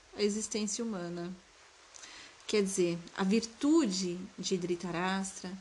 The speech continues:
a virtude de Duryodhana tá na sombra, né? Não tem um mal ali na sombra deles. Tem um bem na sombra e eles não conseguem acessar. E poderia ser transformador, poderia mo-, modificar toda ali aquela situação.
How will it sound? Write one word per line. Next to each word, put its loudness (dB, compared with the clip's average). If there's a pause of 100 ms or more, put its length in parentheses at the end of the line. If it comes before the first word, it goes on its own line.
(160)
a -6
virtude 0
de -4
Duryodhana 2
tá -6
na -4
sombra, -2 (840)
né? 2
Não 0
tem 2
um 0
mal 6 (160)
ali 0
na 0
sombra -4
deles. -8 (680)
Tem 2
um 4
bem 6 (380)
na -4
sombra -2
e 2
eles 4
não -2
conseguem -2
acessar. -4 (480)
E -2
poderia 6
ser -6
transformador, -2
poderia -2
mo-, -2
modificar -4
toda 2
ali 2
aquela -2
situação. -4